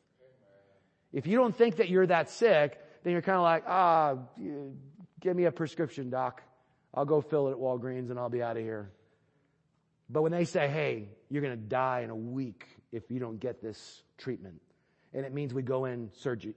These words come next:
we cut you open, and it means we're doing, blasting you with radiation, or we're doing something," you're like, "Holy cow, this is serious.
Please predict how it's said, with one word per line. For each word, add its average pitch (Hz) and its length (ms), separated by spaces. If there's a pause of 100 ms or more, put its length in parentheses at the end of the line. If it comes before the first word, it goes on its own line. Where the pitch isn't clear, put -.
(100)
we 127 100
cut - 280
you 120 160
open, 107 340 (280)
and 123 100
it 110 80
means 123 260
we're 123 200
doing, 120 340
blasting 120 440
you 120 80
with 110 80
radiation, 113 600 (240)
or 123 120
we're 127 120
doing 123 260
something," 127 300
you're 117 140
like, 107 160 (240)
"Holy 120 720
cow, 113 320
this 113 220
is 92 100
serious. 98 640